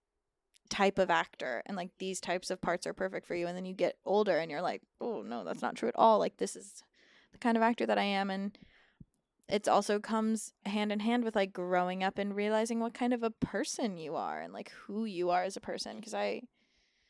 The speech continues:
you know, graduated college and then got stuck in a pandemic, so it's really co-, just kinda trying to, those two things are going hand in hand.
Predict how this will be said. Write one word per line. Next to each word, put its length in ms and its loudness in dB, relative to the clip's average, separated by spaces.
you 100 -4
know, 160 0
graduated 420 6
college 260 2
and 80 -2
then 80 -6
got 160 0
stuck 280 0
in 60 -4
a 40 -2
pandemic, 540 0
so 140 -4
it's 240 -6
really 420 0
co-, 260 -4
just 320 -4
kinda 260 0
trying 220 -4
to, 160 -4
those 240 0
two 160 -2
things 240 -2
are 60 -2
going 240 -4
hand 180 -4
in 100 -8
hand. 420 -6